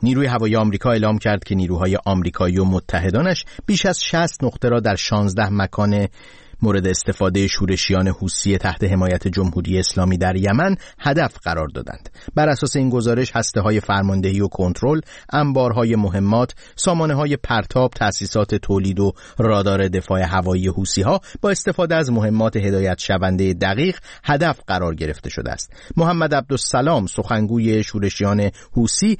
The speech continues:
در پستی در شبکه ایکس نوشت که با وجود این حمله‌ها، این گروه به اقدام‌های خود در دریای سرخ ادامه می‌دهد. همزمان با حمله به مواضع حوثی‌ها، ناصر کنعانی، سخنگوی وزارت امور خارجه جمهوری اسلامی،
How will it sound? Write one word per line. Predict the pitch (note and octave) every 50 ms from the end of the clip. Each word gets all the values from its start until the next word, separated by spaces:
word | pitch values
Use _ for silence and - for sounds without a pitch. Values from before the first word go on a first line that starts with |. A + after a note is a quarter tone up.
| - - - - - - D3
در | D3+ D3+ C#3+
پستی | - E3+ E3+ - - D#3+ D3
در | C#3+ C3 A2+
شبکه | - C3 A#2 A2+ A2 - B2 A#2 A#2 -
ایکس | - D#3+ F3 E3 - - -
نوشت | C3+ A#2+ B2+ D3 C#3 - -
که | C#3+
با | B2 A2+ A2
وجود | G2+ G#2+ G2+ G2+ G#2 G#2
این | G#2 G2+ G2
حمله‌ها، | F2 G#2+ G2+ G#2 G#2 A2 E3+
این | A3+ G3+ D#3+
گروه | B2 A#2 A#2+ E3 F3+
به | - B2 A2+
اقدام‌های | G#2+ G2+ G2+ G#2+ G2+ F#2+ G2+ G2+ G2+
خود | - - G#2+ G#2+ - - - - - -
در | - A#2 A2 G#2
دریای | G2 G#2+ G#2+ G2+ G#2 G#2 G#2 G#2+
سرخ | G#2+ - - A3 A3+ - - -
ادامه | A#2+ A#2+ A#2 B2+ B2+ C#3 F#3 A#3+
می‌دهد. | G#3 G#2+ F2 F2 E2+ E2 - - - - - - -
همزمان | F3 E3+ E3 D3 D#3+ D#3 D#3+ D#3+ D#3+
با | D3 C#3 A#2
حمله | B2 B2 B2 B2 B2
به | B2
مواضع | A#2+ A#2+ A2+ G#2 A2 G#2+ G2 G#2+ A2
حوثی‌ها، | A2+ G#2 - G#2 G2+ - - A#2 A2 D#3+ G3 G3 - - - - -
ناصر | G#3 A3 A3 - - A3+ A3 G#3
کنعانی، | - - - C#3 B2+ A#2+ - A#2+ A#2 B2+ C#3
سخنگوی | B2+ - B2+ - - A2+ G#2+ G#2 A2+ A#2
وزارت | A2 A2 G#2 G2 G#2 F#2+ F#2+ - G#2+
امور | G2 G2 G2 F#2+
خارجه | - - F#2 F#2 F#2+ F#2 F#2+ G2+ F#2+
جمهوری | F#2 G2+ G2 G2+ G2 G2 G2
اسلامی، | G2 - - A#2+ A#2+ C#3+ F#3 G#3